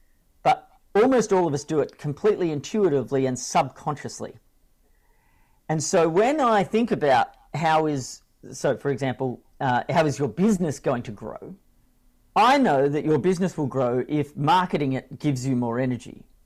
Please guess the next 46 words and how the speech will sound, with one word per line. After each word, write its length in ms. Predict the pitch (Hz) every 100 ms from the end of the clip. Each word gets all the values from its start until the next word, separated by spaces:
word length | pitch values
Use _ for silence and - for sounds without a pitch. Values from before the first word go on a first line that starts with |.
| _ _ _ _ -
I 140 | 135
know 140 | 160 151
your 240 | 143 131
business 380 | 131 139 143 -
will 100 | 135
grow 240 | 131 135
if 200 | 131 151
selling 480 | - - 269 226 131
it 140 | - - -
gives 220 | 143 123
you 80 | 123
more 220 | 117 135
energy. 340 | 180 131 104
I 100 | 120
know 140 | 143 160
it 60 |
will 80 | 160
grow 300 | 147 160 160
if 180 | 151 -
delivering 560 | 170 175 226 208 190
your 160 | 175 175
value 440 | 156 208 214 147
gives 340 | 120 123 147 135
you 80 | 135
more 220 | 131 123
energy. 420 | 139 135 110 87
So 220 | - - 151
there's 320 | 165 143 -
a 80 | 156
transaction 1000 | 151 - 185 180 196 302 - - - 101
at 240 | - 147 -
play 240 | 147 127
between 380 | 123 139 151 143
you 300 | 135 185 196
and 120 | 180
the 80 | 135
rest 300 | 139 143 147
of 60 |
the 80 | 123
universe 560 | 120 160 123 - 120 - _ _ _ -
about 240 | 143 190
when 320 | 160 220 302 294
you 100 | 240
do 220 | 190 311
these 220 | 214 143
things, 320 | - 117 131